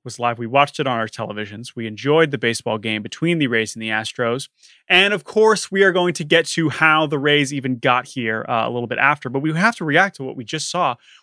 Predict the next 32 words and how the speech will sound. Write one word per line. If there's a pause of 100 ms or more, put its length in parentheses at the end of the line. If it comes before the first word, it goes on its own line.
which
is
a
Rays (240)
victory
in
game
one (680)
against
the
Houston
Astros,
two
to
one, (320)
in
a
game
that
took (360)
way,
way,
way,
way,
way,
way,
way
too
long
because
Blake
Snell